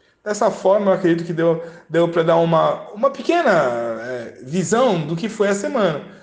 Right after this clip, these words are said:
Foi um recuo, segunda, terça, quarta, quinta, até ontem, quinta, teve ainda um recuo, e hoje, sexta, quase recuperou tudo que perdeu. Então, são quatro pra um.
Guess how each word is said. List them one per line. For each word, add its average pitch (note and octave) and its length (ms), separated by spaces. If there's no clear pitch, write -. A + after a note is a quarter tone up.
Foi C4+ 180
um A3+ 80
recuo, A#3 680
segunda, G#3+ 440
terça, F3 360
quarta, G#3+ 500
quinta, A3+ 480
até F3 280
ontem, A3 360
quinta, G3 400
teve D#3+ 320
ainda E3 240
um D#3+ 60
recuo, F3 520
e A3+ 100
hoje, F3+ 280
sexta, F#3+ 420
quase B3 480
recuperou G#3 960
tudo G#3+ 160
que G3+ 100
perdeu. D#3 520
Então, F3+ 160
são G3 180
quatro F#3+ 380
pra G#3 200
um. C#3+ 240